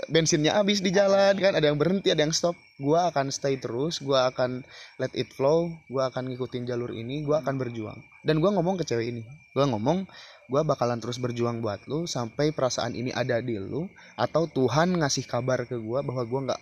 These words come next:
Speaker 1: lagi harus berjuangin lu." Itu. Karena balik lagi, gua lebih percaya Tuhan, men, dibanding
Speaker 2: Iya,
Speaker 1: manusia.
Speaker 2: dibanding manusia.
Speaker 1: Ya. Tapi kondisinya gini yang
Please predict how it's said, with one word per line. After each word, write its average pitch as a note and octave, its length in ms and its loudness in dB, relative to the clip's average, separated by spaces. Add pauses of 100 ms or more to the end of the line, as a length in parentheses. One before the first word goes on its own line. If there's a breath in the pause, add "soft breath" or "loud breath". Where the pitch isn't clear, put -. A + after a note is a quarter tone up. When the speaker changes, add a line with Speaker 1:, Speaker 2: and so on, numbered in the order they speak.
(160)
Speaker 1:
lagi C3 300 0
harus A#2+ 220 -4
berjuangin A2 500 -8
lu." - 80 -18 (420)
Itu. - 260 -8 (580 loud breath)
Karena D3+ 440 0
balik C3 280 2
lagi, B2+ 420 0 (760)
gua D#3+ 180 4
lebih D#3 180 4
percaya C3+ 320 4
Tuhan, A#2+ 360 2
men, F3 220 4
dibanding B2+ 320 2
Speaker 2:
Iya, B2+ 80 0
Speaker 1:
manusia. B2 320 0
Speaker 2:
dibanding A#2 260 -8
manusia. A2+ 500 -14 (180)
Speaker 1:
Ya. - 160 -10 (360)
Tapi E3 200 2
kondisinya F3 420 0
gini F3+ 280 0
yang D3 180 -4